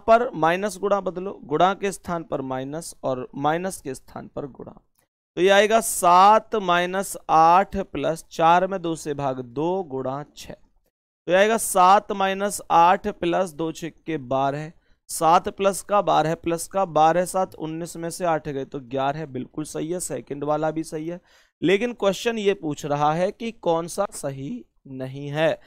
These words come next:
उसे नहीं मैं बात ज्यादा अच्छी लग रही है। यहाँ पर माइनस गुणा बदलो, माइनस के स्थान पर गुणा,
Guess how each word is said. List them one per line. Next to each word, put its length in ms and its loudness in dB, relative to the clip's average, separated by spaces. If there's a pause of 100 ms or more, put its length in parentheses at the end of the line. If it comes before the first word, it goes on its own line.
(280)
उसे 220 -4
नहीं 300 -4
मैं 160 -4 (200)
बात 220 -4
ज्यादा 220 -4
अच्छी 240 -12
लग 160 -8
रही 180 -8
है। 80 -10 (680)
यहाँ 300 6
पर 140 2
माइनस 340 2
गुणा 180 -2
बदलो, 320 -4
माइनस 400 -2
के 140 -4
स्थान 280 -8
पर 180 -4
गुणा, 360 -6